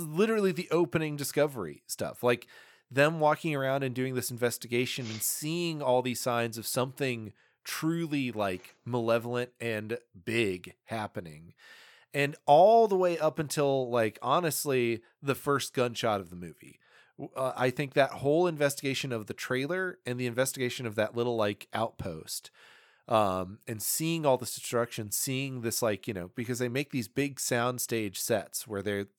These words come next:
they've destroyed stuff, uh, have these big holes through walls and everything, and the slow buildup to a reveal that it's a giant ant is so good. And I can imagine if I didn't know what them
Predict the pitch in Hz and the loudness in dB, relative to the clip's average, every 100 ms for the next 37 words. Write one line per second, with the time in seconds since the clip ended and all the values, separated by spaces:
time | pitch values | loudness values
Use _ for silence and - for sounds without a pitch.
0 | - 120 101 110 - - 143 143 143 - | -2 0 0 -4 -6 -2 0 2 0 -4
1 | - 82 76 _ - - - - - 110 | -6 -6 -10 _ -20 -20 -20 -20 -2 0
2 | 101 107 117 110 104 110 147 127 120 104 | 0 -2 -2 -4 -10 -4 0 0 -2 -2
3 | 117 113 - 117 98 98 110 117 120 120 | -2 -2 -4 -4 0 0 0 -2 -6 -6
4 | 120 - - - 127 127 120 - 180 190 | -10 -14 -20 -6 -4 -2 -2 0 2 2
5 | 123 123 131 131 110 92 - _ - 123 | 2 2 2 2 0 -2 -10 _ -6 -2
6 | 117 113 117 110 104 98 101 123 151 175 | 0 0 -2 -4 -4 -4 -8 -8 -2 2
7 | 147 104 87 98 113 117 117 117 107 117 | 4 2 -2 -10 -2 0 2 0 -2 -2
8 | 110 98 98 110 110 110 107 123 143 113 | -2 -2 -6 -4 -2 -2 -4 -4 -2 -2
9 | - - - - 139 - - 208 196 135 | -6 -18 -20 -8 -4 -2 -2 0 0 0
10 | 113 101 95 - 120 131 143 240 220 185 | 2 2 2 -2 -2 -2 -2 -4 -2 -2
11 | 196 165 127 139 156 151 131 107 110 120 | -2 -2 -2 0 0 -2 -6 -4 0 2
12 | 107 113 87 92 110 110 82 82 | 2 -2 -6 0 2 2 -2 -12